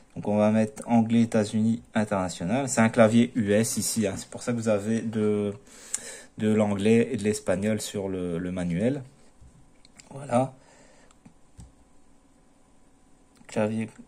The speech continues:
voilà, c'est bon. Est-ce que la souris est fonctionnelle ? Voilà. Donc il se met en veille, hein. Donc le, le, le clavier se met vite en veille, donc, euh,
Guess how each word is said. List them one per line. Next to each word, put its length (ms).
voilà, 440
c'est 180
bon. 200
Est-ce 1500
que 120
la 120
souris 400
est 60
fonctionnelle ? 800
Voilà. 280
Donc 180
il 80
se 120
met 180
en 140
veille, 320
hein. 180
Donc 200
le, 240
le, 760
le 120
clavier 320
se 140
met 100
vite 260
en 120
veille, 320
donc, 280
euh, 120